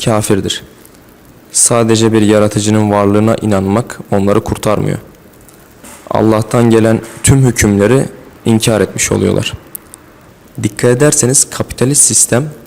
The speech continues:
e, deist, materyalist ve agnostik insanlar yetiştirmeye çalışır. Çünkü bunlar, e, s-, vicdani olarak bir yaratıcıya inanırlar veya inanmazlar, şüphe içindedirler.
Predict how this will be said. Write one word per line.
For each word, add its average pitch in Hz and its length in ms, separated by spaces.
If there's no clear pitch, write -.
e, - 300
deist, 131 580
materyalist 110 800
ve 117 220
agnostik 110 580
insanlar 107 440
yetiştirmeye 98 540
çalışır. - 480
Çünkü 131 360
bunlar, 131 500
e, 50 480
s-, - 340
vicdani 131 580
olarak 104 580
bir 107 60
yaratıcıya 110 480
inanırlar 120 580
veya 113 220
inanmazlar, 107 580
şüphe - 300
içindedirler. 98 680